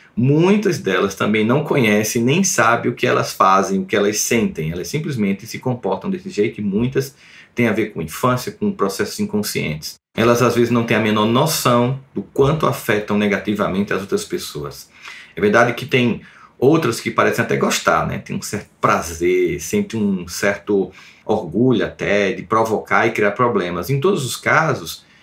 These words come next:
pessoas assim, elas tornam a vida mais difícil e algumas delas não podem ex-, a gente não pode excluir, a gente não pode cancelar. De repente, alguém da família que a gente não pode deixar de conviver. Quando é um amigo tóxico, a gente pode depois ir afastando a relação.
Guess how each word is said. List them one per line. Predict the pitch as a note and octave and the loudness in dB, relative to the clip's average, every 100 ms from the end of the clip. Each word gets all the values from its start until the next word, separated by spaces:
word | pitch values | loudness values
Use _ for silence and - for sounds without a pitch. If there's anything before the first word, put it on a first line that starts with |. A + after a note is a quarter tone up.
| _ | _
pessoas | - - C3 | -8 0 2
assim, | A#2 G#2 - B2 | 2 -2 -2 -2
elas | A2+ | -2
tornam | - A#2+ A#2+ G#2+ | 0 0 2 2
a | G2 | 0
vida | G#2 A2+ F#2+ | 0 0 0
mais | G2+ G#2 | 0 -2
difícil | G#2 - - - G2 G#2 - - A#2+ - _ | -6 -12 -12 -2 -2 -2 -4 -8 -10 -18 _
e | - | 0
algumas | A#2+ B2+ C3+ G2+ | 0 2 0 2
delas | A2 A#2+ | 2 2
não | B2 A#2+ | 0 -2
podem | A#2 A2+ A#2 A2 | 0 0 0 0
ex-, | C#3 C3+ - - | 0 0 -6 -4
a | G#2 | -4
gente | G#2 C3 C#3+ | -2 -2 -2
não | G3 | -2
pode | G3+ - | 0 -2
excluir, | - F4 A3 G#3+ | 0 0 2 2
a | |
gente | - - | 0 -6
não | D#3+ | -2
pode | E3+ F3+ | -2 -2
cancelar. | - E3+ F3 A2 | -4 0 2 2
De | G2+ | 0
repente, | A#2+ C#3+ D3 | -2 -2 0
alguém | D3+ D3 | 0 0
da | C#3+ | -2
família | C#3 C#3 A#2 A#2+ C#3+ D#3+ - - - | 0 0 0 0 -2 -4 -8 -20 -2
que | |
a | B2+ | 0
gente | C#3 | 2
não | D3 D3 | 0 0
pode | A#2+ B2 B2+ B2+ A2 - | 2 2 2 0 -2 -4
deixar | - B2 A#2+ | 0 4 2
de | - | 2
conviver. | B2+ C3 A#2 E2+ | -2 -2 0 0
Quando | - B3 | 0 0
é | |
um | B3 | 2
amigo | D#3+ C#3+ C3+ | 2 0 0
tóxico, | C#3+ C#3 C#3 - | 2 2 0 -4
a | |
gente | G#2+ A2 | -4 -4
pode | - A2 | 0 0
depois | G#2 G2+ G#2+ G#2 | 0 0 0 0
ir | G2+ E2+ _ | -2 -4 _
afastando | - - F#2+ G2+ F#2 | -10 -8 -4 -4 -4
a | |
relação. | F2+ E2+ - A#2 A#2+ A#2+ A#2 | -4 -6 -4 -2 0 0 -2